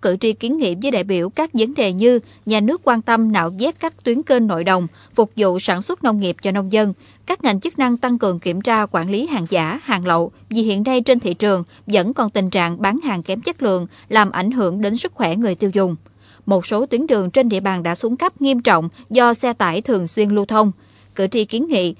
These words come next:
địa phương cần có giải pháp chấn chỉnh tình trạng này. Ngoài ra, cử tri cũng kiến nghị các cơ quan xem xét lại lộ giới xây dựng trên các tuyến đường, tăng cường kiểm tra công tác bảo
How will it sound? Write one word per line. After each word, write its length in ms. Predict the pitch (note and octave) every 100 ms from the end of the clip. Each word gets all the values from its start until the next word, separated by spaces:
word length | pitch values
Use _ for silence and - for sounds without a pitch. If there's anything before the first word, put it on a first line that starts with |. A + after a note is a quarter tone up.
| -
địa 160 | G#3 G#3
phương 300 | - C#4+ C4
cần 280 | A3+ G3 F3+
có 120 | C#4+
giải 140 | G#3 F3
pháp 220 | C#4 D#4+
chấn 200 | - A#3
chỉnh 240 | F4 E3+ A3
tình 180 | A3 E3+
trạng 180 | E3
này. 280 | D#3 F3+ E3 - - _
Ngoài 160 | G#3 F#3+
ra, 260 | G3 G#3+ G3+ - -
cử 140 | G3+
tri 140 | A#3 C#4+
cũng 200 | A3+ G#3
kiến 200 | B3+ E4
nghị 200 | B3 F3
các 240 | - F#4
cơ 120 | C4 A3+
quan 260 | A3 G#3
xem 260 | G3+ A3 G3
xét 260 | A#3+ E4+ A#3
lại 200 | F3 F3+
lộ 180 | F3
giới 300 | F3 G3+ A3
xây 200 | E4+ C4+
dựng 280 | G#3 F3+ E3+ -
trên 220 | A3 F#3+
các 220 | F#3+ D#4
tuyến 200 | - A3
đường, 260 | C#4+ G#3 F3 - - _ -
tăng 160 | D4+ D4+
cường 220 | A#3 G3+
kiểm 220 | G3+ G#3
tra 220 | C#4 A#3+
công 200 | A3+ A3
tác 220 | C#4 F4+
bảo 160 | B3